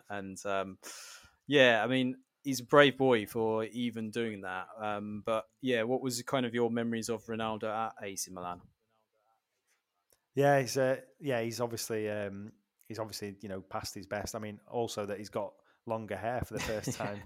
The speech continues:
Speaker 2: um, which sounds,
Speaker 1: <laughs>
Speaker 2: sounds a, a daft thing to remember, but I remember he just had sort of, you know, a bit, a bit bushy, curly, curly hair, um, which he, he always had a shaved head throughout most of his career. So maybe that's sort of showing that he's, he's a different player.
Speaker 1: Mm.
Speaker 2: I mean,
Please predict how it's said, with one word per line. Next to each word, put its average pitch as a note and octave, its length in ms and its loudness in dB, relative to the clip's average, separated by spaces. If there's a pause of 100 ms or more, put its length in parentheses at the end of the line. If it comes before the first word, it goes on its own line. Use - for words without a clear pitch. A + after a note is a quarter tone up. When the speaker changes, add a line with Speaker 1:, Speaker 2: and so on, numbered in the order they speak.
(280)
Speaker 2:
um, G2+ 260 -4
which G#2 140 -10
sounds, G#2+ 400 -6
Speaker 1:
<laughs> - 100 -12
Speaker 2:
sounds A#2 260 -2
a, G#2 200 -2
a A#2 60 -8
daft - 260 -2
thing G#2+ 160 -4
to - 120 -10
remember, G#2 400 -4
but G#2 220 -2 (300)
I G#2 60 -2
remember G#2+ 320 -2
he G#2 80 -4
just G2+ 180 -10
had G2+ 180 -4
sort G2+ 180 -6
of, G2+ 240 -8
you A2+ 80 -10
know, G2+ 160 -4
a G2+ 60 -6
bit, G2+ 220 -6
a G2+ 40 -18
bit G2 260 -8
bushy, G#2 380 -6
curly, G#2 580 -4 (120)
curly G#2 260 -4
hair, G#2+ 300 -2 (420)
um, G2+ 500 -6 (160)
which A2+ 180 -10
he, G#2 100 -12 (120)
he A2 100 -4
always A2 240 -2
had G2+ 120 -6
a G2 40 -8
shaved G2+ 340 -6
head G#2 200 -6
throughout G2 240 -6
most G#2 200 -8
of - 40 -18
his G2+ 120 -10
career. G2 320 -6
So G#2 260 -4 (400)
maybe G#2+ 180 -4
that's G#2+ 220 -4
sort G#2 200 -4
of F#2+ 100 -10
showing G#2 280 -4
that G2+ 120 -10
he's, G2 340 -8
he's G2+ 140 -10
a G2 40 -12
different G2+ 300 -14
player. G2+ 260 -4
Speaker 1:
Mm. G2+ 200 -14
Speaker 2:
I C3 40 -4
mean, C#3+ 200 0